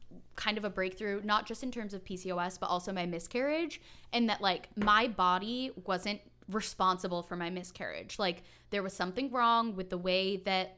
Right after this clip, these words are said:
you know, the egg and the sperm mixed together and it was developing, and, like, that's very normal. And my body had to terminate that pregnancy in order to save me, because more likely than not, that would have been something that was detrimental to me and my body.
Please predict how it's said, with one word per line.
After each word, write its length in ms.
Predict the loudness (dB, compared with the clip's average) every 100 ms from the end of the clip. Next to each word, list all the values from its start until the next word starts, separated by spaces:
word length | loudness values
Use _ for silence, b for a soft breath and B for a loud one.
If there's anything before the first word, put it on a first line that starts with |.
| -8
you 140 | -4
know, 300 | -2 -2 -4 -10 -4
the 260 | 0 0 0
egg 200 | -2 -4
and 120 | -6
the 60 | -8
sperm 480 | -8 -2 0 2 -2
mixed 220 | -4 -6
together 280 | -2 0 0
and 100 | -4
it 20 |
was 140 | -6 -8
developing, 500 | -2 -2 0 -2 -2
and, 100 | -4
like, 140 | -4 B B -4
that's 180 | -4 -2
very 280 | -2 0 0
normal. 440 | -2 0 0 -2
And 240 | -2 0
my 240 | 2 4 2
body 380 | 4 4 2 0
had 300 | 2 2 0
to 60 |
terminate 460 | -8 -4 -2 -2 -2
that 180 | -2 -2
pregnancy 500 | -4 -6 -6 -4 -2
in 140 | -2 -2
order 180 | -4
to 140 | -4 -4
save 340 | -4 -4 -4
me, 320 | -2 0 0 -2 B B
because 500 | -2 2 2 2 -2 -2
more 280 | 0 0 2
likely 320 | 0 0 -2
than 180 | 0 2
not, 260 | 4 4
that 140 | 2 0
would 100 | -2
have 80 |
been 120 | -2 -2
something 460 | -2 -2 -2 -2
that 160 | -2 -2
was 180 | -4 -4
detrimental 600 | -4 -2 -2 -2 -4 -4
to 120 | -4
me 200 | -2 -2
and 100 | -2
my 160 | -4
body. 480 | -4 -6 -8 -10 -14